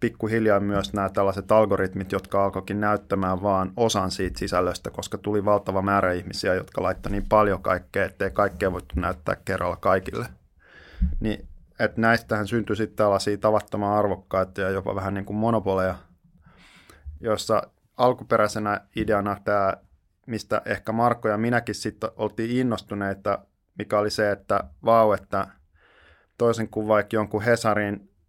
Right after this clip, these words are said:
tai Nokian web-sivulla, missä aina se Hesari tai se Nokia voi k-, niin kuin kertoa muille, miten asiat on, niin tällaisessa Web kakkosessa se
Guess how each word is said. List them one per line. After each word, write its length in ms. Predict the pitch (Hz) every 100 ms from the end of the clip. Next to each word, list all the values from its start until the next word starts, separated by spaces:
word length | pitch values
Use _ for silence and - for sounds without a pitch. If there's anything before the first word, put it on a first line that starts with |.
| -
tai 140 | 101
Nokian 420 | 107 110 - 104
web-sivulla, 640 | 104 110 - 98 101 101 101
missä 300 | 101 - 104
aina 160 | 101
se 220 | 95 101 - - -
Hesari 380 | 120 117 107 101
tai 240 | 98 98
se 180 | - 104
Nokia 480 | 110 110 - 101 95
voi 240 | 98 95 - _ _ _ _ - _ _ _ _
k-, 220 | - -
niin 140 | 104 98
kuin 120 | -
kertoa 400 | 113 107 - 107
muille, 400 | 110 131 127 110
miten 320 | 101 101 98
asiat 460 | 98 95 107 98 -
on, 200 | 101 101
niin 160 | 101 101
tällaisessa 420 | 101 101 101 -
Web 140 | 107 -
kakkosessa 680 | 127 139 - 107 101 - 101
se 300 | 101 101